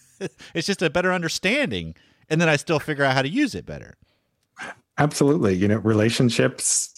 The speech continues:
Speaker 2: are a process, and they're always changing over time. And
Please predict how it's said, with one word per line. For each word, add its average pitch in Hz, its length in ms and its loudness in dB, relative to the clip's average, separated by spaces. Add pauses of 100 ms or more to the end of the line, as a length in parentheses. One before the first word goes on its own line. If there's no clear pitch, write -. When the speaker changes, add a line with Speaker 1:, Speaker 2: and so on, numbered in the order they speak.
(320)
Speaker 2:
are 117 140 4
a 113 60 2
process, - 880 -2 (200)
and 107 580 4 (200)
they're 101 280 2
always 101 320 2
changing 107 460 2
over 98 180 2
time. 95 680 0 (100)
And 101 420 2